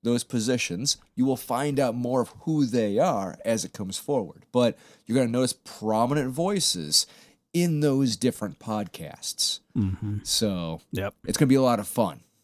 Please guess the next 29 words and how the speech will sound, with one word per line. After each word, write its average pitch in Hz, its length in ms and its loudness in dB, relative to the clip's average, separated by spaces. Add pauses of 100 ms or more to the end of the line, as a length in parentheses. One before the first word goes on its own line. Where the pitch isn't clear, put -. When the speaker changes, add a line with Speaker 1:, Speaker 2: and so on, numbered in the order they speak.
(400)
Speaker 1:
A 147 80 2
few 262 220 2
of 220 80 -2
us 214 120 2
will 180 100 0
be 160 120 0
very 143 260 4
consistent, 120 600 0
of 87 120 -8
course, - 460 -6 (480)
but 123 220 4
then 123 240 4
outside 131 500 2
of 107 140 0
that, 113 320 2
you 113 100 0
will 113 120 2
have 113 180 0
a 104 40 -2
few 131 220 2
people 120 260 -4
specializing 104 1120 2
in 117 180 -4
different 110 360 -6
areas 110 420 0
of 87 140 -10
Bible 87 340 -4
Over 80 180 -10
Brews. - 440 -10